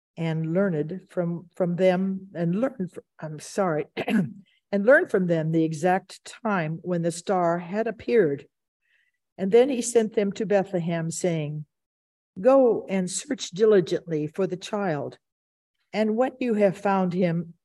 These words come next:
<clears throat> bring me word, so that I may also go and pay him homage." When they had heard the king, they set out, and there ahead of them went the star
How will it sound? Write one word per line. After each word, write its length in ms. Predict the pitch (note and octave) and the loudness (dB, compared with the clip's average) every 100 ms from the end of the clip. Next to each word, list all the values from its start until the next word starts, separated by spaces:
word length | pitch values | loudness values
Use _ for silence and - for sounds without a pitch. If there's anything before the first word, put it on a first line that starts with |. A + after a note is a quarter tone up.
| G#3+ | -6
<clears throat> 460 | A#3 G3+ D#3+ - - | 0 2 0 -6 -4
bring 240 | A#3+ C#4+ | -2 0
me 160 | A#3 G#3+ | 2 2
word, 500 | F#3 F#3+ E3 D3 - _ _ | 4 4 4 2 -6 _ _
so 240 | - A3+ A3+ | 0 6 8
that 240 | G#3 - | 6 2
I 220 | G#3 A3 | 0 2
may 240 | G#3+ F#3+ - | 2 0 0
also 720 | G3 A3 D4+ - F#3 D#3+ D#3+ _ _ _ | 2 2 0 -2 0 0 -2 _ _ _
go 340 | F3 F#3 F3 E3 | 4 6 6 2
and 220 | F3 E3 | -2 -6
pay 280 | - F#3 F#3 | -2 -2 0
him 240 | F#3+ F#3 | 0 -2
homage." 680 | E3+ G#3 G3 D3 C#3+ - - _ _ _ _ _ _ _ _ _ _ _ - | -2 -4 -2 -4 -8 -14 -20 _ _ _ _ _ _ _ _ _ _ _ -4
When 240 | A3+ B3 | -2 0
they 100 | C4 | -2
had 220 | - A3+ | 2 2
heard 240 | G3 G#3 F3+ | 6 6 6
the 80 | F#3+ | 0
king, 640 | - F#3 F3 E3+ F#3 - _ _ _ | 2 2 2 -2 -6 -12 _ _ _
they 160 | E3 D#3+ | 0 0
set 320 | - F#3+ G3 | 2 2 4
out, 400 | F#3+ D#3+ D#3+ - _ _ _ _ - | 2 2 -2 -6 _ _ _ _ -10
and 240 | F3 E3 | -6 -2
there 320 | F3+ F#3+ A3 A#3 | 2 4 4 4
ahead 320 | B3+ A3+ G3+ | 2 2 2
of 140 | E3+ | 2
them 360 | D3+ D3 D#3 - _ _ _ E3 | 0 -4 -6 -12 _ _ _ -6
went 380 | D#3+ E3 E3 | -4 -4 -2
the 80 | G#3 | -4
star 840 | G#3 - B3 C4 G#3+ E3 D3+ D#3 | -2 -2 2 4 4 4 0 -4